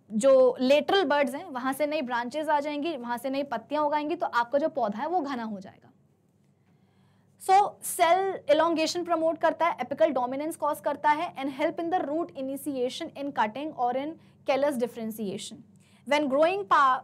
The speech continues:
जो, अ, प्लांट्स होते हैं, अ, the growing plants detect light, a hormone called auxin synthesized at the shoot tip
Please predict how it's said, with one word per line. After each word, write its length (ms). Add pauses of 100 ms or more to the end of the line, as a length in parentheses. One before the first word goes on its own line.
(300)
जो, 340
अ, 380 (460)
प्लांट्स 340
होते 200
हैं, 260 (360)
अ, 460
the 180 (520)
growing 300
plants 320
detect 380
light, 320 (300)
a 160
hormone 460
called 220
auxin 560
synthesized 640
at 240
the 160 (100)
shoot 240
tip 140